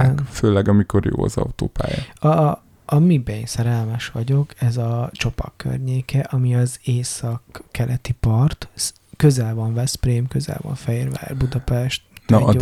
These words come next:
Speaker 1: óra
Speaker 2: pont
Speaker 1: húsz
Speaker 2: nem
Speaker 1: perc.
Speaker 2: mentem el.
Speaker 1: Ma igen, majd, majd
Speaker 2: Mert
Speaker 1: azt,
Speaker 2: hogy
Speaker 1: majd azt meg kell nézned.
Speaker 2: így, ugye Pécseig mentem vissza, és akkor Alsófőnél Tihanyra lementem. Egyszer mentem ott, amikor ugye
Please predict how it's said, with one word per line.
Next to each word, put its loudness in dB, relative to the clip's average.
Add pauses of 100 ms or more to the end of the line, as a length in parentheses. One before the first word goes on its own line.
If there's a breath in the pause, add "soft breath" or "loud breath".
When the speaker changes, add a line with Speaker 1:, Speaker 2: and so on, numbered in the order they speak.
Speaker 1:
óra -2
Speaker 2:
pont 0
Speaker 1:
húsz 6
Speaker 2:
nem 6
Speaker 1:
perc. 6
Speaker 2:
mentem 4
el. 6
Speaker 1:
Ma 2
igen, -2 (180)
majd, 4
majd 6
Speaker 2:
Mert 8
Speaker 1:
azt, 8
Speaker 2:
hogy 0
Speaker 1:
majd 0
azt 0
meg 2
kell -4
nézned. -4 (180)
Speaker 2:
így, 2 (340)
ugye 2 (360)
Pécseig 2
mentem 4
vissza, 2
és 0
akkor -10
Alsófőnél -2
Tihanyra 0
lementem. 2 (760 loud breath)
Egyszer 2
mentem 6
ott, 2
amikor 4
ugye 4